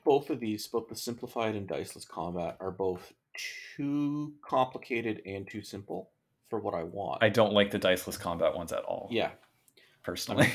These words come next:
Speaker 1: I mean, I, my fa-,
Speaker 2: <laughs>
Speaker 1: my other favorite R P G is a diceless game. It's not this. Uh,
Speaker 2: Right, yeah, yeah. This, this is not the way to do diceless
Speaker 1: this is,
Speaker 2: combat,
Speaker 1: like,
Speaker 2: in my
Speaker 1: bad
Speaker 2: opinion.
Speaker 1: version of Amber or something. But, like, also,
Speaker 2: Yeah, exactly.
Speaker 1: the, the way I go approach it is,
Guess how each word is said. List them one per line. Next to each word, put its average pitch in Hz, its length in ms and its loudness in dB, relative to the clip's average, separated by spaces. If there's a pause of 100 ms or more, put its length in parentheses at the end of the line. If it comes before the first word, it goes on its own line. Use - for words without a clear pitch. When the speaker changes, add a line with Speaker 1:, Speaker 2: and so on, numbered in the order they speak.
(120)
Speaker 1:
I 147 40 6
mean, - 40 2
I, 170 140 2
my - 80 2
fa-, - 260 -2 (180)
Speaker 2:
<laughs> - 200 -12
Speaker 1:
my 101 140 8
other 135 260 6
favorite 120 340 2
R 110 100 -2
P - 120 -8
G 95 200 -6
is 87 120 -4
a 87 40 -6
diceless 87 380 -8
game. 85 340 -4
It's 92 220 -12
not 85 240 -8
this. - 300 -8 (340)
Uh, 98 240 10 (200)
Speaker 2:
Right, 104 280 8
yeah, 104 160 6
yeah. 92 220 4
This, 120 300 4
this 120 260 2
is 104 140 2
not 98 240 6
the 107 60 0
way 98 120 4
to 98 80 0
do 92 160 -2
diceless 87 220 0
Speaker 1:
this - 100 -4
is, - 60 -6
Speaker 2:
combat, 95 320 -2
Speaker 1:
like, - 80 -16
Speaker 2:
in 92 80 -12
my 90 100 -6
Speaker 1:
bad 101 140 6
Speaker 2:
opinion. 101 120 4
Speaker 1:
version 101 260 -2
of 90 120 -6
Amber 87 400 -4
or 90 60 -10
something. - 300 -12 (100)
But, - 160 0
like, 113 240 0
also, 135 200 10
Speaker 2:
Yeah, 92 200 12
exactly. 101 480 -2 (220)
Speaker 1:
the, - 200 -4
the - 80 -14
way 98 160 0
I 135 80 0
go 123 160 2
approach - 320 -2
it 90 80 -6
is, 90 220 -6